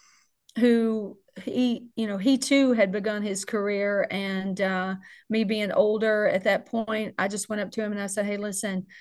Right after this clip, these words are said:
um, you know, if you need some help," I, and I was fortunate enough, which is really great, 'cause been involved, um, with Coach Croom, Sylvester Croom's, um, you know, his television show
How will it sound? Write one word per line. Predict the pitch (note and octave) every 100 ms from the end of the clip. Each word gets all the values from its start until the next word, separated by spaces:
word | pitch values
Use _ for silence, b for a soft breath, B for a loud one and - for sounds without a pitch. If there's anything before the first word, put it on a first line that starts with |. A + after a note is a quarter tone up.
| B B
um, | - G3 G3 G3 F#3+ F#3+ - _ -
you | A3+
know, | G#3
if | G3+ F3+ A3+
you |
need | A3 A3
some | G#3+ G#3
help," | G#3+ A3 G#3+ -
I, | E3+ E3+ F3+ F3+ F3 - -
and | A3
I | A#3
was | A#3+ A3
fortunate | - C4+ D4+ C4+ A3
enough, | G3+ G3 G3 -
which | G#3+ A3
is | G3
really | G#3 A3+
great, | A3+ G3+ F#3+ G3
'cause | G3 G3+ G3 B B B F#3+
been | A3+
involved, | A3+ G#3+ G#3+ G#3+ A3 F#3+ -
um, | G3+ G3 G3 F#3+
with | G#3 G3+
Coach | A#3 G#3
Croom, | - - A#3+ A3+
Sylvester | G#3 G#3 G#3+ G#3 G3+
Croom's, | - C#4+ D4 B3 A3 G#3 - B B B B
um, | - G3+ G3 F#3 - _ _ _ _ _ _ _ -
you |
know, | A3+ G#3
his | A#3 A#3+
television | C4 C#4+ A#3+ G3 G3
show | F#3+ G#3 G3+ G3